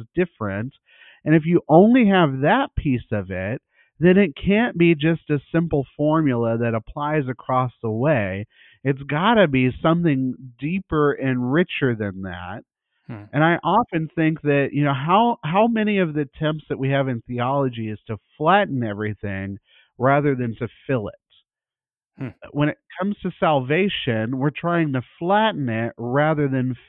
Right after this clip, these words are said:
Speaker 1: fill what could be there, the depth of what happens, not just upon the cross, 'cause that's more atonement, but the entirety of what Jesus is doing and what God is doing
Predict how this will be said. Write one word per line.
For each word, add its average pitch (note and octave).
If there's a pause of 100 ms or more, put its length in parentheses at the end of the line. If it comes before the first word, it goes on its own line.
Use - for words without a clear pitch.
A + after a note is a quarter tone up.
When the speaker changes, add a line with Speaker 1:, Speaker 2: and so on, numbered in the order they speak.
Speaker 1:
fill G#2+ (460)
what C3 (120)
could D#3+
be C3
there, A#2
the G2+
depth A#2
of G#2+
what A2 (160)
happens, B2+
not C#3+
just C3
upon B2
the G#2+
cross, B2+ (100)
'cause A#2
that's A2+
more G#2+ (380)
atonement, C#3
but A#2
the B2+
entirety C3+
of G#2+
what A#2+
Jesus C3
is A2
doing A#2+
and A2+
what G#2+
God A#2
is A2
doing G#2+